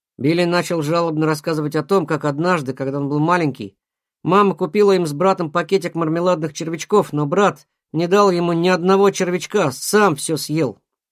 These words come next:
Билли сказал, что кражу в магазине он совершил только по одной причине. Он хотел, чтобы пакетик мармеладных червячков достался ему одному. Я слушал этого парня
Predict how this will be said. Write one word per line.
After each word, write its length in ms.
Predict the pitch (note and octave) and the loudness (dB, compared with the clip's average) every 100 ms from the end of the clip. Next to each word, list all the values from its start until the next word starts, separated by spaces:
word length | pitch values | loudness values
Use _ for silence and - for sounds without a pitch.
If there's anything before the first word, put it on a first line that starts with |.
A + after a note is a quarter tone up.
| _ _ _ - | _ _ _ -4
Билли 240 | C#3 G3 | 2 2
сказал, 340 | G3+ G3 F#3+ F3+ | 2 2 2 0
что 160 | G3 | -2
кражу 320 | F#3+ G#3 F3+ | 0 2 2
в 40 | F3+ | 0
магазине 520 | F3+ F3 F3 G3 E3 | 2 2 2 2 2
он 100 | D3 | -2
совершил 440 | D3+ D#3+ - F#3 | -2 -4 -2 -6
только 260 | D3+ D#3+ - | -4 -8 -4
по 140 | E3+ | -4
одной 220 | E3 E3+ D#3+ | -2 -2 -2
причине. 520 | E3 D#3 F3+ B2 G#2 _ _ _ - | -4 -2 -2 -2 -6 _ _ _ -8
Он 120 | C3 | -6
хотел, 340 | C3 D3 E3 D#3+ | -4 -4 -2 -4
чтобы 280 | - C#3 | -6 -8
пакетик 480 | C3+ D3+ F3 D#3+ D3+ | -4 -2 -4 -6 -4
мармеладных 580 | D3 C#3+ D3+ D#3+ D3+ C3+ | -4 0 0 0 -2 -6
червячков 680 | - C#3+ C#3+ - F#3 D3 _ _ _ _ | -6 -6 -6 -4 -4 -4 _ _ _ _
достался 680 | C#3+ D#3+ D3+ - F3+ D3 D3 | -2 -2 0 2 2 0 -4
ему 260 | C#3 D3+ D3 | -2 0 0
одному. 580 | A2+ B2+ B2 B2+ G2 _ _ _ _ _ _ _ _ _ _ _ _ | -2 -4 -2 -4 -6 _ _ _ _ _ _ _ _ _ _ _ _
Я 160 | C3+ F3 | -4 -2
слушал 360 | A#3+ B3+ A3+ G#3 | 0 0 2 2
этого 200 | G3 G3 | 2 2
парня 520 | G#3+ G#3 G3 C#3 | 2 4 2 0